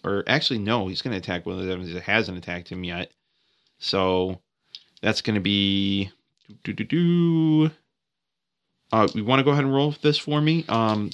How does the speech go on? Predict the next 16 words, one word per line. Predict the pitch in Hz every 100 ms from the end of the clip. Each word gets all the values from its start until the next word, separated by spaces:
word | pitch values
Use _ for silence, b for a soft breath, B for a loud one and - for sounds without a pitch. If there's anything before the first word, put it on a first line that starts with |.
| -
it | 104 -
says | - 104 98
weapon | 110 131
skills | 127 135 123 -
thirty. | 101 95 139 _ _ _ _ B B B B B -
So | - 104 101 98
he | 104 113
has, | 101 92 - - _ _ _ _ _ -
no, | 110
he | 135 131
has | 123
no | 113 123
advantage | 104 117 143 98
anymore | 104 98 98 110 139 _ _ _ _ _ _ _
because | _ - 107 101 98 - _ _ _
he | 107 104 104 _